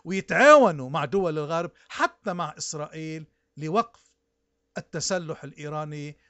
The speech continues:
ووقف مساعي إيران للحصول على القنبلة الذرية، ووقف الهجمة التركية اللي راح توفرهم أبدًا. أربعمية وخمسين سنة التركي حكم لبنان والمنطقة،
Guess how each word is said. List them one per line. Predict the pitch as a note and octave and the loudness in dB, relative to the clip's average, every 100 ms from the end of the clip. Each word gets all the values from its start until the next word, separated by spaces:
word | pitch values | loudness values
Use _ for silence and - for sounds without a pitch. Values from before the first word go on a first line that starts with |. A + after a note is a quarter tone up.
| _ | _
ووقف | D#3 D3+ A3+ - - - _ C#3+ | -10 -2 0 -2 -8 -20 _ -14
مساعي | D3 - D#3+ B2 - | -10 -8 -8 -8 -10
إيران | C#3+ D3+ D3+ C#3 | -10 -8 -8 -8
للحصول | C#3 - - D3+ C#3 | -12 -16 -14 -12 -12
على | B2 C#3 | -10 -12
القنبلة | C3 D#3+ C3+ A#2+ | -12 -14 -14 -16
الذرية، | G#2+ D#3 G#3 G#3 A3+ A3+ - - | -14 -10 -8 -6 -8 -8 -14 -6
ووقف | G3 C#4 - - _ _ E3 | -2 0 -2 -10 _ _ -10
الهجمة | C3 E3 - C3+ | -8 -6 -8 -14
التركية | - D3+ B2 D#3+ D3 D3 D3 _ - | -16 -18 -16 -14 -12 -14 -16 _ -16
اللي | D#3 C#3+ C#3+ | -14 -10 -4
راح | B3 D#3 | -4 -4
توفرهم | C#3+ E3+ - - C#3+ D3 - | -6 -12 -12 -14 -14 -14 -18
أبدًا. | A#2 A2 A#2 A#2 _ - C4 | -20 -20 -20 -20 _ -6 -2
أربعمية | C4+ G3+ F#3 A#3+ B3 G#3+ | -2 0 0 -2 -6 -6
وخمسين | - G#3+ - C4+ B3 | -4 -6 -6 -6 -6
سنة | G#3 C4+ B3+ | -4 -4 -2
التركي | A3 - G3 D#3+ E3+ | -4 -6 -8 -8 -12
حكم | - D#3+ D#3 D3 | -10 -10 -10 -12
لبنان | C#3 C3+ C3+ B2 A#2 - _ _ G#3 | -14 -14 -16 -16 -20 -20 _ _ -2
والمنطقة، | G3 F#3+ F#3 - - A#2 | -2 -2 -4 -8 -14 -14